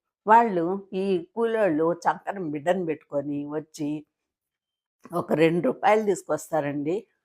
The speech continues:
ఆ రెండు రూపాయలకి ఒక ఐదు పైసలు ఆవాలు, ఒక ఐదు పైసలు జీలకర్ర, అట్లా అన్నీ కట్టించుకునేవాళ్ళు. అన్నీ కట్టించుకొని ఆఖరికి ఆమె ఇంట్లో పెట్టుకుంటది కదండి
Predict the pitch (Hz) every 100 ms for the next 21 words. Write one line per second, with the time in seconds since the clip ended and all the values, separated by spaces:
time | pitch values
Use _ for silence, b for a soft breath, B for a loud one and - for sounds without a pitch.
0 | - 170 180 190 185 226 - 160 147 -
1 | 147 151 - b b b - 170 170 170
2 | 147 147 - 180 156 151 151 139 151 -
3 | _ _ - 160 160 156 147 165 160 165
4 | 143 156 151 147 151 147 _ _ _ -
5 | - 240 190 190 190 220 233 160 - 156
6 | - 143 135 135 - - _ _ _ _
7 | 165 208 226 220 175 180 180 - 156 147
8 | 160 185 175 240 269 262 202 180 180 b
9 | b b 190 208 208 185 226 294 285 240
10 | 190 - 175 175 143 135 156 147 143 151
11 | 220 190